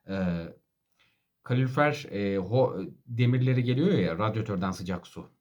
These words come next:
Onun ikisini, ikisine ara boru atın. Hortum, e, şöyle bir karış falan. Hortum atın. Kelepçe, kelepçe takın arkadaşlar. Bunu da yerine sokun, güzelce oturtturun.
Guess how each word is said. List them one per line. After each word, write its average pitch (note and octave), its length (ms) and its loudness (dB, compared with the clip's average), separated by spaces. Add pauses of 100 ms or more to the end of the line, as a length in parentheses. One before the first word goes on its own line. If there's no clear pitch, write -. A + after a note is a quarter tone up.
(1040)
Onun E3 300 6
ikisini, E3+ 680 2
ikisine C3+ 400 -2
ara C#3+ 360 4
boru C3+ 180 2
atın. - 480 -4 (140)
Hortum, C3+ 540 -2 (380)
e, - 240 -18
şöyle F#2 360 -2
bir - 120 -6
karış G#2+ 400 -6
falan. F2+ 320 -8 (120)
Hortum D3+ 340 0
atın. A2 240 -4
Kelepçe, F3 580 2 (240)
kelepçe F#3+ 400 2
takın A#2 220 0
arkadaşlar. F#2 640 -2
Bunu F3 180 8
da C3+ 80 2
yerine D3 320 4
sokun, A#2 320 -2
güzelce C3+ 380 0
oturtturun. B2+ 560 -6